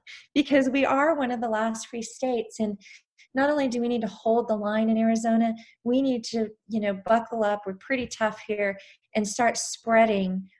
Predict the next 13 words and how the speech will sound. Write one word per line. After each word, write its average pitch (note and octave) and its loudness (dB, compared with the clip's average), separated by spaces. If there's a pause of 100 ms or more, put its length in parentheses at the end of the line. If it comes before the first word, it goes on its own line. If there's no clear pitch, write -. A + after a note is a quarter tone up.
(160)
Arizona G#3 2
common A3 2
sense, G3+ -2
conservatism G3+ -2 (420)
back G#3 0 (300)
the G#3 0
other F#3+ 0
way. F#3+ 0
We A#3 0
need C4 -2
to B3 -8
not A#3 -2
just G3+ -8